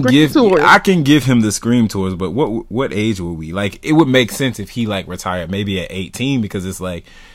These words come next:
Speaker 2: you're graduating from, you know, the time, the era, the period of time where we knew you and your music was relevant. I, I don't know that you can retire now when the past ten years, like,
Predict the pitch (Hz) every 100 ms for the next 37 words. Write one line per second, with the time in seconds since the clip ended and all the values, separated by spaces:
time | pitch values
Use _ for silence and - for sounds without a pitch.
0 | _ - 107 95 107 110 98 98 95 90
1 | 87 - 95 90 80 78 85 - 123 113
2 | 87 85 - 107 98 90 76 - 98 110
3 | 104 95 87 82 113 110 101 98 - 98
4 | 92 90 87 87 85 85 - - - -
5 | _ _ - _ _ - 98 120 90 147
6 | 202 120 87 95 113 _ _ _ _ 110
7 | 113 98 117 110 95 92 85 120 123 92
8 | 92 85 - - - - 135 151 170 165
9 | - 165 143 143 139 135 147 107 95 92
10 | 90 90 87 95 90 113 104 - 110 101
11 | 98 113 92 90 87